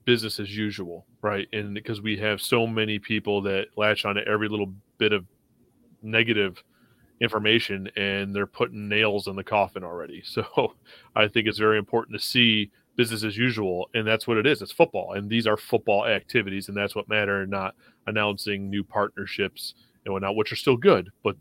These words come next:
it's the football that matters, and that's what's really good to see these events happening.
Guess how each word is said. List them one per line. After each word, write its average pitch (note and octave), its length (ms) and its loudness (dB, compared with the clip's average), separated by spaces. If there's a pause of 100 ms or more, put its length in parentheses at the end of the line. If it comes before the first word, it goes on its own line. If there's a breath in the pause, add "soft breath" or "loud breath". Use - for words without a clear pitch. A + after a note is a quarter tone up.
(160)
it's - 160 -8
the A2+ 120 2
football F#2+ 400 0
that G#2 120 -6
matters, G2 440 0
and F#2 200 -10 (140)
that's G2 180 -6
what's G#2 160 -8
really G2 220 -2
good G2 180 -2
to F#2 80 -10
see F#2+ 380 -4 (320 soft breath)
these G2+ 160 -4
events F#2 240 0
happening. - 400 -10